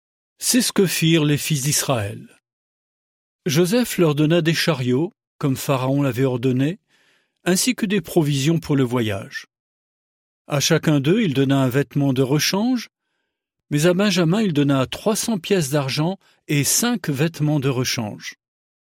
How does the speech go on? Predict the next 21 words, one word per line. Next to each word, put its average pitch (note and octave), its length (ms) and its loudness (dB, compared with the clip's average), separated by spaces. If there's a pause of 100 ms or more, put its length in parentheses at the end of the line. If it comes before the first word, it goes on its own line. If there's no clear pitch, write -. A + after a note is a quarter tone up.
(1400)
Et D#3+ 140 4
il E3+ 120 4
envoya E3 480 2
à E3 80 2
son C#3 260 -2
père F3+ 380 0
dix C#3+ 380 0
ânes D#3 300 2
transportant E3 800 -2
des C3 200 0
bonnes C#3+ 240 0
choses C#3 360 -2
d'Égypte, D#3 680 -4 (720)
ainsi D#3+ 320 2
que E3 100 2
pour D3 240 -2
son D3 200 0
voyage, D#3 580 0 (520)
dix E3 360 0
ânesses D#3+ 380 2
transportant D#3 880 -2